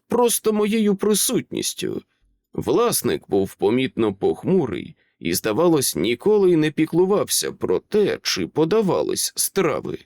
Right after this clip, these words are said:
Нарешті я дізнався, що більшість їхнього вічного бурмотіння зосереджується навколо якихось казкових дорогоцінних каменів,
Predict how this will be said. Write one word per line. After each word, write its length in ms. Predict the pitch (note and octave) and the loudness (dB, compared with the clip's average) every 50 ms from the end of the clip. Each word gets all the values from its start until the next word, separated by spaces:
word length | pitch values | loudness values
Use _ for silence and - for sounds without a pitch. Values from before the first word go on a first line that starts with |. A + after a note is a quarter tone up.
| _ _ _ _ _ _ _ _ _ _ _ | _ _ _ _ _ _ _ _ _ _ _
Нарешті 800 | - E2 G2+ A#2+ C3 F3 E3+ D3+ - - D3+ D3+ D3 D3+ D3+ C#3 | -6 -4 -2 0 0 0 0 0 0 -2 0 2 2 2 0 -2
я 240 | - - E2 F2+ A#2 | -6 -4 0 0 0
дізнався, 840 | C3+ B2+ C3 A#2+ - - C2 A1 G1+ G1+ - - - - B1 G#1+ - _ _ _ _ _ _ - | 0 0 -2 -2 -2 -4 -4 -6 -6 -6 -6 -6 -4 -4 -4 -6 -6 _ _ _ _ _ _ -10
що 360 | - - G#2+ A2+ G#3+ G#3 F3 | -6 -2 0 0 0 0 0
більшість 800 | B2+ - - - C3 D#3+ D#3+ C#3+ B2 - - F#2 F2+ - - - | -2 -6 -6 -4 -2 -2 -2 -2 -2 -4 -4 -4 -4 -6 -6 -4
їхнього 560 | B2+ D3 C#3+ - - G#2+ A2 A2 G#2+ A#2 G#2+ F2 | -4 -4 -4 -2 0 0 0 0 2 0 0 0
вічного 540 | D2+ C3+ D#2+ - - - A#2 A#2+ A#2+ A#2+ | 0 -4 -4 -4 -4 -2 -2 0 0 0
бурмотіння 1000 | A2+ G#2+ A2+ A#2 A#2 A2 A2 G#2 G2+ - - G#3+ A3 F3 C3 A2 - G#1+ - - - _ _ _ _ - - | 0 0 0 0 0 0 -2 -2 -4 -2 -2 0 2 2 2 0 -2 -4 -8 -10 -14 _ _ _ _ -6 -4
зосереджується 1080 | G2 F#2+ - - - G2+ - F3 G3 F#3+ E3+ D#3+ E3 F3 E3 D#3 C#3+ B2+ - - E3 D3 | -2 -2 -2 -2 -4 -2 -2 0 0 0 0 0 2 2 4 2 2 0 -2 -4 -2 -2
навколо 560 | C3 A2 - - - - - D3+ F3 E3 D3 | -2 -2 -4 -6 -10 -2 2 2 4 6 4
якихось 680 | B2 G2+ D#2 - - D3+ D#3+ - - C3+ A#2 G#2 - - - | 4 2 0 -4 -2 -2 -2 0 2 2 2 2 0 -4 -4
казкових 720 | - - - - - - - - D#3+ F3+ D#3 C#3+ B2 - F#2 | -4 -4 -4 -2 -4 -4 0 2 2 2 2 2 0 -2 0
дорогоцінних 960 | F2+ G#2+ G#2 G#2 G#2+ A#2+ A#2+ G#2 - - E3+ E3+ D3+ C#3 B2+ A#2+ - - _ | 0 0 0 0 0 0 -2 -2 -2 -4 -4 0 0 2 0 0 -2 -6 _
каменів, 680 | - A3 A3 F3 A#2+ E2+ A1+ G1+ G1+ - - - _ | -2 0 0 0 0 -2 -4 -6 -6 -8 -10 -12 _